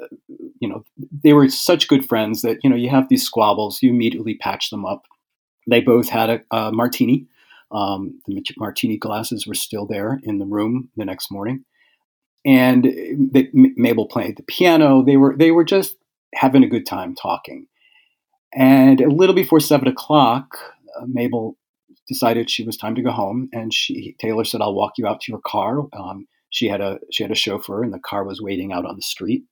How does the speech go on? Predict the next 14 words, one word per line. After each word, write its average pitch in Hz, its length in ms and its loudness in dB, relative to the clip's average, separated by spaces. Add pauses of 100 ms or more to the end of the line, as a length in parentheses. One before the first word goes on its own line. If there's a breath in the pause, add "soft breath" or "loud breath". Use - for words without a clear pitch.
And 95 260 -12 (420 soft breath)
Taylor's, 107 640 0
uh, 117 300 -12
Taylor's 107 400 0
apartment 127 420 0
was 107 160 -4
in 104 80 -4
a 104 80 -8
courtyard. 101 640 0 (800)
And 123 180 -4
so 131 120 0
Taylor 127 340 4
walked 113 480 2
her 113 280 2